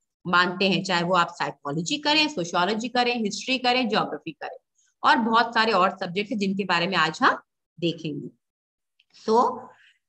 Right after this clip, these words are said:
आज हम यूपी Punk Career Margdarshan Portal के बारे में भी समझेंगे,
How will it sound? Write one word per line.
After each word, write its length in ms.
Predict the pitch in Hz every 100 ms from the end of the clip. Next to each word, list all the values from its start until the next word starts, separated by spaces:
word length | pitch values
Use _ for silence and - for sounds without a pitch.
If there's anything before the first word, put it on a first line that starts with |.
| _ _
आज 300 | 180 190 202
हम 240 | 233 240 190
यूपी 260 | 208 254 262
Punk 340 | 233 226 233 -
Career 300 | 190 226 233
Margdarshan 520 | 185 196 202 196 233
Portal 320 | 220 185 220
के 120 | 220
बारे 260 | 208 190 208
में 240 | 208 180
भी 240 | 180 254 302
समझेंगे, 640 | 320 269 294 285 302 349